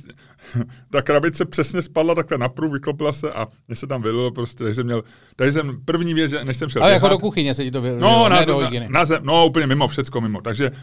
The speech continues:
Speaker 1: překvapivě hodně mlíka bylo v té krabici. Tak dobrý, tak si říkám, „OK, to se stane, to nebudou se nějaký závěry.“ Přišel jsem z běhu a dělal jsem, udělal jsem pro sebe čaj a pro moji ženu, ka-, ne, pro sebe kávu, pro moji ženu čaj.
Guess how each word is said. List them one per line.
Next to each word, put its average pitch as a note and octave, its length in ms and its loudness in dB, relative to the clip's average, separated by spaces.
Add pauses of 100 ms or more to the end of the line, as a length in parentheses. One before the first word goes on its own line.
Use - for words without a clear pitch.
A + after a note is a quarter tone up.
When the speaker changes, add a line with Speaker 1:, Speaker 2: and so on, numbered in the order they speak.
Speaker 1:
překvapivě F#3+ 460 4
hodně D#3 240 4
mlíka C#3 280 2
bylo A2+ 140 0
v - 40 -8
té A2+ 80 -8
krabici. G2 420 -8 (180)
Tak F#3+ 160 2
dobrý, D#3+ 340 4
tak C#3+ 120 2
si C#3+ 80 -6
říkám, C3 260 -4
„OK, F#2 160 -6 (100)
to G2+ 80 -6
se G2 120 -10
stane, G#2 360 -4 (240)
to A#2 100 -10
nebudou G2 220 -4
se A2 140 -10
nějaký G#2 260 -4
závěry.“ G#2+ 360 -2 (460)
Přišel E3 260 0
jsem D3 140 -4
z F#2 40 -6
běhu E3+ 600 2
a A2+ 80 -6
dělal C#3+ 280 -4
jsem, C#3+ 400 -6
udělal C3 300 -4
jsem B2+ 220 -10
pro B2 140 -6
sebe G#2+ 440 -4
čaj C#3 380 -2
a A#2+ 100 -10
pro A2 200 -6
moji A2 220 -6
ženu, A2 220 -6 (480)
ka-, - 100 -14
ne, C3+ 180 2
pro B2 120 -4
sebe A#2 240 -6
kávu, C#3 320 0
pro C3 140 -6
moji B2 120 -6
ženu G#2 180 -8
čaj. D3+ 340 -4